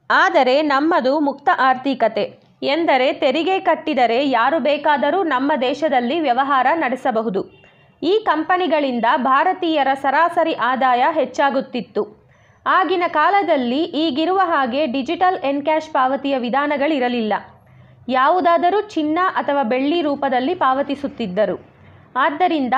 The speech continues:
ವಿದೇಶದಲ್ಲಿರುವ ಚಿನ್ನ ಮತ್ತು ಬೆಳ್ಳಿಯು ತೆರಿಗೆ ರೂಪದಲ್ಲಿ ನಮಗೆ ಬರುತ್ತಿದ್ದವು.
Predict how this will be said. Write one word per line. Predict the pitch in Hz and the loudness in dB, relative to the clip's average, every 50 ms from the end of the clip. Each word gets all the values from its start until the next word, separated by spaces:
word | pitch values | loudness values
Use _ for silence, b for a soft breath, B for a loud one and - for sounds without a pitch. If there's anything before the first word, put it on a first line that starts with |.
| 302 320 | 2 2
ವಿದೇಶದಲ್ಲಿರುವ | 247 262 240 294 330 349 349 370 359 277 330 320 302 277 294 285 285 285 277 | 0 -2 -2 -2 -2 -2 0 -2 0 2 2 2 2 0 0 0 0 0 -2
ಚಿನ್ನ | 285 285 - 285 285 285 294 320 349 | -2 -4 -4 -4 -2 0 0 0 0
ಮತ್ತು | 349 320 277 285 - - 277 | 0 0 -2 -2 -4 -6 -4
ಬೆಳ್ಳಿಯು | 214 233 226 247 262 285 285 330 392 | -2 -2 -2 0 0 0 0 0 -2
ತೆರಿಗೆ | 381 - 294 262 285 294 311 339 339 | 0 0 -2 0 0 0 0 0 0
ರೂಪದಲ್ಲಿ | 302 294 285 285 277 240 247 262 285 370 | 0 -2 -2 -2 0 0 0 0 0 -2
ನಮಗೆ | 330 302 269 262 247 294 302 | -2 -2 -2 -2 -2 -2 -2
ಬರುತ್ತಿದ್ದವು. | 269 269 254 269 262 - 262 220 180 196 208 196 185 | 0 0 -2 -2 -4 -6 -8 -6 -4 -4 -4 -4 -4